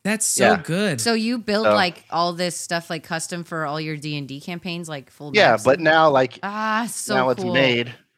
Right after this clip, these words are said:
Speaker 2: so we can use it whenever for anything.
Speaker 3: That's
Speaker 2: Not
Speaker 3: freaking
Speaker 2: just, you know,
Speaker 3: really
Speaker 2: yeah, I
Speaker 3: cool,
Speaker 2: made it
Speaker 3: though.
Speaker 2: for a certain part in a story and a certain set piece. The characters were trying to infiltrate this winery, um,
Speaker 3: Mm-hmm.
Speaker 2: and the rest of the buildings are over there.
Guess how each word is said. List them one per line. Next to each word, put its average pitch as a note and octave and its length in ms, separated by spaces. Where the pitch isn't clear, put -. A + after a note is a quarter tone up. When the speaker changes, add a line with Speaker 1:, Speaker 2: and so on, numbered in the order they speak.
Speaker 2:
so A2 140
we G#2+ 140
can A2 180
use A#2+ 200
it G2 200
whenever G#2+ 500
for G2 480
anything. E2+ 480
Speaker 3:
That's D#3 140
Speaker 2:
Not F#3+ 160
Speaker 3:
freaking D#3+ 80
Speaker 2:
just, A#2 120
you G#2 140
know, F2+ 140
Speaker 3:
really D3 160
Speaker 2:
yeah, B2 120
I D3+ 80
Speaker 3:
cool, C#3+ 100
Speaker 2:
made D3+ 120
it C#3+ 80
Speaker 3:
though. C#3 60
Speaker 2:
for B2 380
a G#2+ 60
certain A2+ 320
part A2 300
in G#2+ 100
a G#2 40
story G#2+ 600
and G2 120
a F#2 40
certain G2 320
set G#2 240
piece. A2 260
The F#2+ 400
characters G#2 460
were F#2+ 380
trying A2+ 280
to A2 220
infiltrate G#2+ 600
this G2+ 220
winery, G#2 560
um, F#2+ 440
Speaker 3:
Mm-hmm. F3 100
Speaker 2:
and G2 120
the G#2+ 60
rest A2+ 220
of F#2 60
the F#2+ 80
buildings F2+ 340
are E2+ 80
over E2+ 140
there. D#2+ 220